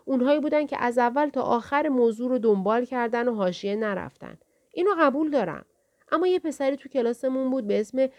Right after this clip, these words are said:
ریچارد کینسلا. او زیاد پایبند موضوع نبود و از این جهت شاگردها مرتب فریاد می‌کشیدن انحراف. این کار خیلی ناراحت کننده بود. برای اینکه اولاً ریچارد شاگردی بود که خیلی اعصابش ضعیف بود. منظورم اینه که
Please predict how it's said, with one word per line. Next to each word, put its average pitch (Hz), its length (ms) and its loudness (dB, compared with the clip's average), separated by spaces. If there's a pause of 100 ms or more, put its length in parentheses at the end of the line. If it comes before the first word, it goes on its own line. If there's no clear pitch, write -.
(180)
ریچارد 208 400 -2
کینسلا. 190 720 -2 (320)
او 349 160 0
زیاد 294 340 2
پایبند 247 480 2
موضوع 247 420 2
نبود 214 320 0
و 220 40 0
از 214 220 0
این 277 120 -4
جهت 277 260 0
شاگردها 214 540 0
مرتب 233 580 2
فریاد 214 420 0
می‌کشیدن 233 540 -4
انحراف. 190 640 2 (560)
این 339 120 -4
کار 381 140 -2
خیلی 349 340 -2
ناراحت 277 440 2
کننده 170 460 -6
بود. - 200 -16 (460)
برای 220 180 4
اینکه 277 200 2
اولاً 294 380 4
ریچارد 254 380 0
شاگردی 226 480 2
بود 254 180 -4
که 269 100 -8
خیلی 302 400 -2
اعصابش 180 460 -4
ضعیف 165 360 -8 (120)
بود. 165 220 -10 (420)
منظورم 320 380 2
اینه 330 160 2
که 349 220 -6